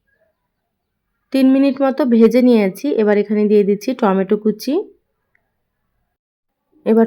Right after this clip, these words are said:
টমেটোগুলো মশলার সাথে খুব ভালোভাবে নেড়েচেড়ে নেব। টমেটোগুলো নেড়েচেড়ে মিশিয়ে নিলাম মশলার সাথে। এবার আমি এখানে দিয়ে দিলাম হাফ চা চামচ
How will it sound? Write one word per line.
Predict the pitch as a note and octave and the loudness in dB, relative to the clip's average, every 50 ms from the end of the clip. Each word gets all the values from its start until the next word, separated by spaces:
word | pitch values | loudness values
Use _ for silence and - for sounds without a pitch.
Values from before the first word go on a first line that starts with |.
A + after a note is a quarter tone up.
| A3+ | 2
টমেটোগুলো | A3+ G#3+ A3 A3 A3 A3+ A#3+ A3+ B3+ C4+ C4 A#3+ | 2 2 2 2 2 2 2 2 2 2 2 2
মশলার | G#3+ G#3+ G#3+ - A3 A3 - | 2 0 0 -2 -4 -4 -2
সাথে | A3 A3 - C4 C4 - | -4 -4 -4 -6 -6 -4
খুব | C#4+ A#3+ G#3+ A3 | -4 -4 -2 0
ভালোভাবে | G#3 G3+ G#3+ G#3 G#3 A3+ B3 D4+ D4 C4+ | 0 2 2 2 2 0 2 2 2 2
নেড়েচেড়ে | A#3+ G#3+ G#3 G3+ - G3 G3 F#3+ F#3+ G3 | 2 2 2 2 0 0 0 0 0 0
নেব। | F#3+ F#3 F#3 F#3 F#3 F#3+ F#3+ _ _ _ _ _ _ _ _ _ _ _ _ _ _ _ _ _ _ _ _ _ _ _ _ _ _ _ _ _ _ _ _ _ _ _ _ _ _ _ _ _ _ _ _ _ _ _ _ _ _ _ _ _ _ _ _ _ _ _ _ _ _ _ _ _ _ _ _ - | -2 -2 -4 -4 -6 -8 -10 _ _ _ _ _ _ _ _ _ _ _ _ _ _ _ _ _ _ _ _ _ _ _ _ _ _ _ _ _ _ _ _ _ _ _ _ _ _ _ _ _ _ _ _ _ _ _ _ _ _ _ _ _ _ _ _ _ _ _ _ _ _ _ _ _ _ _ _ -2
টমেটোগুলো | B3 A#3 A#3 A#3 A3+ B3+ B3 C4 C4 C#4 C4+ | 0 2 2 2 2 2 2 2 2 2 4
নেড়েচেড়ে | B3+ A#3 A3 A3 G#3+ G3+ A#3 B3 A#3+ | 4 4 4 2 2 2 2 4 4
মিশিয়ে | A3+ A3 G#3 G#3+ - A#3+ A#3 A#3 | 4 2 2 0 0 2 2 4
নিলাম | A3+ G#3 A3+ B3 D4+ E4+ | 4 2 2 0 0 0
মশলার | B3 G#3 G3+ - G#3+ A3 A3+ - | -2 -2 -2 -2 -4 -4 -2 -2
সাথে। | G#3 G3+ G#3 - C#4 E4 - - | -4 -4 -2 -4 -4 -4 -2 -2
এবার | A#3 G3+ A3 G#3+ G#3+ | 0 0 2 2 2
আমি | A3 G#3+ | 2 2
এখানে | G#3 - G3 A3 G#3+ A3 G#3+ | 0 0 0 0 2 2 4
দিয়ে | G#3+ G#3 G3+ | 2 2 2
দিলাম | G#3 G#3+ G#3+ G#3+ G#3 | 0 -2 -2 -4 -4
হাফ | G#3 F#3+ F#3 - | -4 -6 -4 -4
চা | G#3 G#3 | -4 -4
চামচ | G3+ G#3 G3 G#3 G#3+ | -2 -2 -2 -2 -2